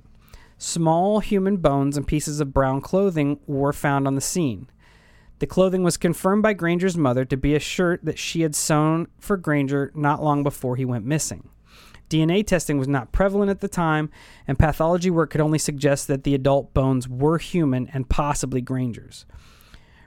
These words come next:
Representatives from the Royal Canadian Mounted Police confirmed that the truck was Granger's. A report by B C coroners officially declared Granger dead,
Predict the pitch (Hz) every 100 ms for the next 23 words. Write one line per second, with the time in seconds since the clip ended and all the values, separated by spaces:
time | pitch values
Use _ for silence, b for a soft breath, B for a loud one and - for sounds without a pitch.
0 | - 160 165 180 202 196 196 - 180 160
1 | 151 170 180 175 165 165 165 147 156 160
2 | 165 156 143 - 139 127 160 175 165 -
3 | - - 147 - 131 147 156 147 156 156
4 | 131 - - - B B B - 139 139
5 | 190 190 160 147 139 139 160 - 170 -
6 | 202 220 170 160 147 - 214 220 185 147
7 | 143 143 - 147 139 135 139 131 127 120
8 | 180 170 117